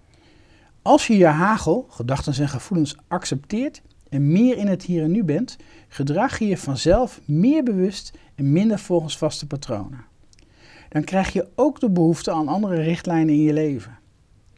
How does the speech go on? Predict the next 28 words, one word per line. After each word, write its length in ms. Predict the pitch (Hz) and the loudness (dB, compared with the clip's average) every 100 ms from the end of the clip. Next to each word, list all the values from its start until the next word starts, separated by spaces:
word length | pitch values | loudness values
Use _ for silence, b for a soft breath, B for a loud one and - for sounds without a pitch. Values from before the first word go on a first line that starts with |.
| _ | _
Want 200 | 151 175 | -4 0
als 200 | 190 - | -2 -2
je 60 | |
identiteit 580 | 196 202 185 170 185 175 | -4 -2 -4 -2 -2 0
niet 340 | 180 190 247 247 | 2 4 4 2
meer 160 | 208 | 0
wordt 180 | 190 185 | -2 -2
gevormd 400 | 160 - 175 156 | -6 -2 -2 0
door 120 | 135 | 0
jouw 160 | 135 143 | 0 2
max, 540 | 185 165 - - - - - - | 2 2 -2 -10 -12 -14 -20 -14
dat 180 | - 117 | -12 -8
verleidelijke 460 | - 123 127 120 131 | -4 -2 -2 -4 -10
stemmetje 440 | - 135 135 127 | -4 -2 -2 -4
in 60 | 120 | -6
je 100 | 120 | -2
hoofd, 500 | 160 127 139 - - b b b b | 0 -2 -4 -12 -20 b b b b
en 140 | 147 | 0
de 60 | 131 | 0
hageltrein 840 | 123 190 247 254 - 110 113 120 B B | 2 2 2 0 -2 -6 -6 -8 B B
die 120 | 151 | -2
de 80 | 143 | -2
hele 280 | 123 180 135 | 2 2 4
dag 220 | 131 - | 0 -2
doordendert, 680 | 131 120 117 107 143 180 - _ | -2 -2 -2 -6 -8 -10 -16 _
waardoor 480 | 139 160 247 226 226 | -6 -2 0 2 0
dan 180 | 220 214 | 0 0
wel? 400 | 247 240 120 | 0 -2 -6